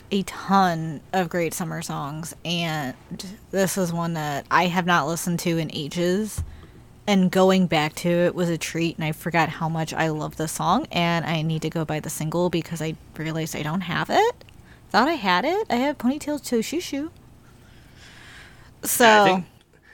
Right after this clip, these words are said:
Speaker 2: uh, and this was the, the single that was tied to the Senbatsu ticket. So this, this one sold immensely regardless, even if it wasn't tied to the Senbatsu.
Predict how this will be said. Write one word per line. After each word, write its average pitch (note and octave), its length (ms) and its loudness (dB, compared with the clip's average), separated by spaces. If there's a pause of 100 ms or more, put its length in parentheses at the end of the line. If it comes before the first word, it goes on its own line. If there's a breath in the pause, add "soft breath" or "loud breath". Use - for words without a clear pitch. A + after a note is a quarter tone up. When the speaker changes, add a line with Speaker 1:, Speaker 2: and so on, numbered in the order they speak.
(260 soft breath)
Speaker 2:
uh, B2+ 140 0 (120)
and C3 320 2
this D#3 200 2
was E3 140 4
the, C3+ 260 4
the A#2 160 0
single A#2+ 500 2
that G#2+ 300 0
was A2+ 280 2
tied A#2 300 -2
to A2 380 4
the G2 260 0
Senbatsu G2+ 560 -2
ticket. D#2+ 420 -8
So G2 240 0
this, A#2 320 0 (140)
this B2 260 -2
one B2 140 0
sold A2 320 -2
immensely A2+ 500 0
regardless, F#2+ 840 -2
even B2+ 240 0
if B2 100 -2
it A2 120 0
wasn't A2 400 -2
tied A#2 240 -2
to B2+ 100 -2
the C3 60 2
Senbatsu. B2+ 680 0